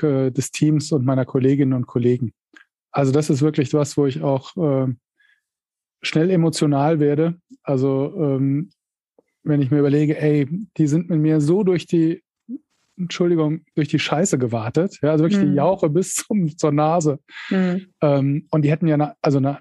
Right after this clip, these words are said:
Speaker 1: Alternative gehabt. Also jeder hier
Speaker 2: Mhm.
Speaker 1: ist so gut, äh, äh, fit und ausgebildet. Also das ist jetzt keiner, der das machen muss,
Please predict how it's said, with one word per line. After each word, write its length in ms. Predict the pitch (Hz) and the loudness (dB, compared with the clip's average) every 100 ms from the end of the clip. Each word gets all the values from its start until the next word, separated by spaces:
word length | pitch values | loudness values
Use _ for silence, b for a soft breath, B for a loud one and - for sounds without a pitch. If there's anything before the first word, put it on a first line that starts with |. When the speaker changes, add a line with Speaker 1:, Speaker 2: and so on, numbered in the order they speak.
| _ | _
Speaker 1:
Alternative 560 | 151 147 135 156 139 | -2 0 0 0 0
gehabt. 400 | 123 127 156 - - | 0 -2 -4 -14 -2
Also 180 | 135 131 | 0 2
jeder 240 | 131 143 | 2 0
hier 220 | 127 135 190 | 2 2 2
Speaker 2:
Mhm. 60 | |
Speaker 1:
ist 140 | 180 180 | 0 0
so 160 | 135 | -2
gut, 340 | 127 135 135 190 | 0 -4 -4 -4
äh, 380 | 147 135 127 139 _ B B B B _ _ | 0 0 -2 -4 _ B B B B _ _
äh, 320 | 147 135 131 | 0 2 0
fit 240 | - 156 | -2 -4
und 120 | 175 147 | -2 -2
ausgebildet. 720 | 139 147 - 139 143 135 131 | 0 0 -2 0 2 0 0
Also 180 | 143 139 | 0 0
das 100 | 131 | 0
ist 40 | |
jetzt 180 | 143 - | -2 -2
keiner, 240 | - 143 | -2 0
der 100 | 151 | 2
das 160 | 147 139 | 0 0
machen 240 | 147 147 | 0 2
muss, 340 | 135 117 - | 0 -2 -8